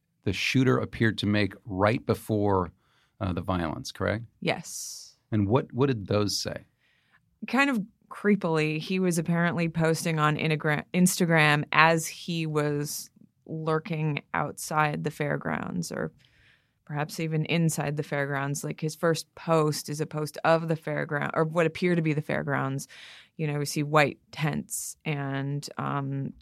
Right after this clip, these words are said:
Speaker 2: revelers going in, and he's sort of jeering about, "Oh, it's garlic festival time," and he uses some expletives,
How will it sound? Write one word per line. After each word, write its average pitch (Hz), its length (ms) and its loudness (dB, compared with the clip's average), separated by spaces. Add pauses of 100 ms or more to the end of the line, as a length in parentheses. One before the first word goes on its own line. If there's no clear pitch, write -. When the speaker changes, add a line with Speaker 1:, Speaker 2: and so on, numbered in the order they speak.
(200)
Speaker 2:
revelers 151 720 0
going 147 340 -2
in, 143 480 -2
and 135 300 -2
he's 143 420 -8
sort - 360 -4
of 151 260 -6
jeering 139 560 2
about, 135 380 0
"Oh, 156 260 2
it's 147 240 -2
garlic 143 360 -2
festival 151 440 -2
time," 139 560 2
and 139 120 0
he 143 140 0
uses 143 260 -2
some 151 120 -2
expletives, 143 600 0